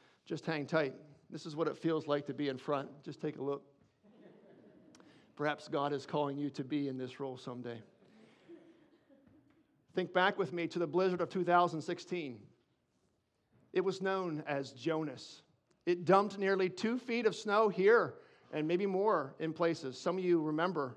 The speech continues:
moving that snow. That night, it stopped humanity's progression to and fro. It slowed everybody down as God flexed his muscles and said, "Just watch."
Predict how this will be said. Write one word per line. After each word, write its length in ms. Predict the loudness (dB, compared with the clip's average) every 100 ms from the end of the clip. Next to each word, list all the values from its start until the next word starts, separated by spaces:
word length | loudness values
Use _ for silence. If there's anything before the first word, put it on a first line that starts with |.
| -8
moving 360 | 2 4 4 2
that 200 | -2 -4
snow. 400 | -8 -8 -8 -12 _ -20 -20 _ _ -20 _ _ _ _ _ _ _ _ _ _
That 260 | 4 4 6
night, 360 | 4 4 2 -4 -14 -20 -20 _ _ _ _ _ _ _ _ _ 4
it 160 | 4
stopped 720 | 2 0 6 6 4 -4 -20 -20 -20 _ _ -20 _
humanity's 720 | -8 -2 0 0 -2 -6 -8
progression 760 | -8 -6 0 -2 -2 -8 -12 -10
to 220 | -4 -4
and 120 | -4
fro. 300 | -10 -14 -14 -18 _ _ _ _ _ -20 -20 _ _
It 120 | 2 2
slowed 500 | 4 8 10 10 8 6
everybody 560 | 6 6 4 4 4
down 360 | 2 0 -2 -6 -16 -20 _ _ _ _ _ _ _ _ _ _ _ _ _ _ _ _ _ _
as 140 | -8 0
God 300 | 4 4 2
flexed 340 | 0 0 -2
his 200 | -6 -2
muscles 380 | -2 -2 -4 -8
and 120 | -10
said, 240 | -6 -6 -6
"Just 240 | -8 -6
watch." 400 | -8 -8 -12